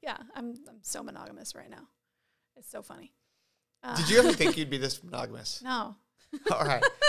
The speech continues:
Speaker 1: <laughs>
Speaker 2: Marriage.
Speaker 1: Marriage. It changed a person.
Speaker 2: Marriage brought her here today.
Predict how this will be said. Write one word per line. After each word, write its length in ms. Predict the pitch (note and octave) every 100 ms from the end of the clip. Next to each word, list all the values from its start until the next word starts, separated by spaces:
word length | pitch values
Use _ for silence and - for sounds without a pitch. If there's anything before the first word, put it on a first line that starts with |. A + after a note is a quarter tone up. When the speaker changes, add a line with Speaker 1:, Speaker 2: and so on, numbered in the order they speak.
| C#5+
Speaker 1:
<laughs> 380 | D5 - - E3
Speaker 2:
Marriage. 680 | G3 G#3+ F3 D3 - - - - - F#4+ G#4+
Speaker 1:
Marriage. 680 | E4 D#4 D4 C4 A#3 A#3+
It 160 | C#4 C4+
changed 320 | - C#4+ B3
a 60 | A#3
person. 440 | B3+ A3+ - A3 - -
Speaker 2:
Marriage 520 | F3 G#3+ A3+ A3 F#3 D3
brought 280 | F3 F3
her 140 | E3 D3+
here 280 | B2 D3+ C#3+
today. 440 | B2 A2 G#2 A#2+